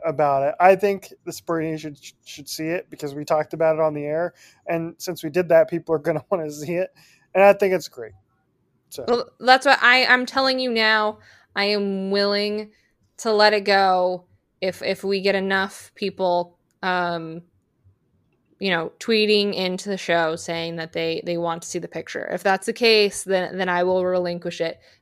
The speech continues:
Speaker 2: because I'm so dedicated to the following.
Speaker 1: <laughs> Okay, then. At Corey underscore Winter Show, Sporting Nation, let us know. Uh, do you have anything, last words before we say goodbye?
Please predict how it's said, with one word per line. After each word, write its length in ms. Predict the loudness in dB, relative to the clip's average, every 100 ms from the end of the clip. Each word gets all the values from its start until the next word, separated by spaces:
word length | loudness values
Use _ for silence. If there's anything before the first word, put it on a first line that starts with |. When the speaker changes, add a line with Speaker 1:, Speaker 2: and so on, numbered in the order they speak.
| -10
Speaker 2:
because 400 | -6 0 0 0
I'm 160 | -2
so 220 | -2 -2 -2
dedicated 840 | -4 -8 -4 -4 -2 -4 -4 -6
to 80 | -10
the 80 | -6
following. 520 | -4 -4 -6 -12 -18 _
Speaker 1:
<laughs> 60 | _ _ _ _ _ _ -14 -14 -14 -18 _ _ -8
Okay, 400 | -8 -2 -2 0
then. 260 | -4 -6 -10 -20 _ -2
At 240 | 2 2
Corey 280 | 2 0 2
underscore 420 | 0 -4 -4 -2
Winter 240 | -2 -6 -8
Show, 340 | -6 -4 -6 _ _ _ -20 _
Sporting 380 | -18 -8 -6 -6
Nation, 260 | -10 -10
let 120 | -6 -6
us 140 | -6
know. 180 | -8 -10 _ _ _ _ _ 4
Uh, 200 | 6 6
do 120 | 8
you 60 |
have 100 | 6
anything, 340 | 6 2 2 2 4
last 340 | 6 6 6
words 240 | 0 0 0
before 300 | -2 2 2
we 60 |
say 200 | 0 -4
goodbye? 400 | -2 2 2 2